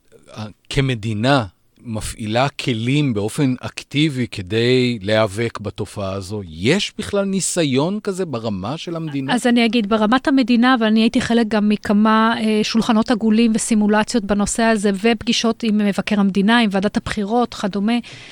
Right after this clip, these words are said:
Speaker 2: אה, יש, יש ניסיונות, אבל לא להתערבות מבפנים, לא להתערבות של פוליטיקאים, כפי שאמרתי. שבינך לביני, במדינת ישראל, זאת ההתערבות הגדולה. בניגוד למדינות כמו ארצות הברית, שהן מאוד גדולות, מאוד רחבות, מאוד אינדיבידואליסטיות,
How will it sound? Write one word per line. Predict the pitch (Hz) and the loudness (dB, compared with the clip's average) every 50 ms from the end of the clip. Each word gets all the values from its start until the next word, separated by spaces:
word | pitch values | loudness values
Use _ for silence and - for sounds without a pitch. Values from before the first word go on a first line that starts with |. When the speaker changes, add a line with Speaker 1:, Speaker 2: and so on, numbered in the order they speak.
| - - - - - | -20 -20 -12 -4 0
Speaker 2:
אה, | 240 240 240 - - | 2 2 2 4 4
יש, | 247 277 294 - - | 2 2 2 2 0
יש | 349 - | 0 2
ניסיונות, | - 302 294 - - - 254 220 214 233 269 269 - | 2 0 0 0 0 0 2 2 4 2 2 2 0
אבל | 269 214 208 214 | 0 2 4 4
לא | 208 202 220 240 277 | 4 4 4 4 4
להתערבות | 285 285 - - 220 196 185 196 - - - | 4 2 2 0 0 0 0 0 0 0 0
מבפנים, | 226 185 196 - - - 208 190 190 185 180 | 0 0 -2 -6 -4 -4 -2 0 0 0 0
לא | 196 214 | 0 0
להתערבות | 247 233 - 220 190 185 220 - | 0 0 -2 -2 -2 -2 -2 -2
של | - 226 | -2 -2
פוליטיקאים, | - - 220 196 196 - - 202 - - 208 202 196 190 185 | -2 0 0 0 0 -2 -4 -8 -8 -4 -2 -2 -2 -2 -4
כפי | - - 208 | -4 -4 -4
שאמרתי. | - - 208 190 185 185 185 180 180 - 202 196 | -4 -2 -2 -2 -2 -2 -2 -4 -4 -6 -6 -4
שבינך | - - 262 240 226 247 233 - 277 269 | -2 0 2 2 2 2 2 2 2 2
לביני, | 277 269 214 226 214 214 240 277 | 2 2 2 2 2 2 2 2
במדינת | 277 262 226 202 214 208 220 226 - - | 2 2 0 2 2 2 2 2 2 0
ישראל, | 254 - - - 208 202 202 220 254 302 349 339 - - - - - - - | 0 0 0 0 0 0 2 2 2 2 0 -2 -6 -12 -18 -18 -18 -10 -8
זאת | 196 180 226 240 - - | -2 2 2 2 2 2
ההתערבות | 254 240 240 - 202 196 190 202 202 - | 0 0 0 0 -2 0 0 0 0 0
הגדולה. | 226 190 202 185 190 190 190 185 | -2 -2 0 0 0 0 0 2
בניגוד | 185 214 214 214 - 294 - 381 | 2 2 2 2 2 0 0 2
למדינות | 359 311 240 233 220 226 254 262 | 0 2 2 2 4 2 2 0
כמו | - - 240 | 0 0 0
ארצות | 220 220 - 226 - | 0 0 -2 -4 -2
הברית, | 233 202 233 240 - | 0 0 0 0 0
שהן | 233 202 202 | -2 -2 -2
מאוד | 208 - - 233 233 240 220 196 | -4 -4 -2 0 0 0 0 0
גדולות, | 214 185 226 208 214 208 208 196 - - | 0 0 2 2 2 0 0 -2 -4 -6
מאוד | 226 - 254 226 254 | -4 -2 -2 -2 -4
רחבות, | 240 - - 214 196 233 - 226 | -4 -4 -4 -4 -4 -4 -2 -2
מאוד | 214 233 226 | 0 0 2
אינדיבידואליסטיות, | 247 226 214 202 214 202 - 202 190 190 214 277 269 - - - 247 208 202 - | 2 0 0 0 -2 -2 0 0 0 2 2 0 0 0 -2 0 0 0 0 -2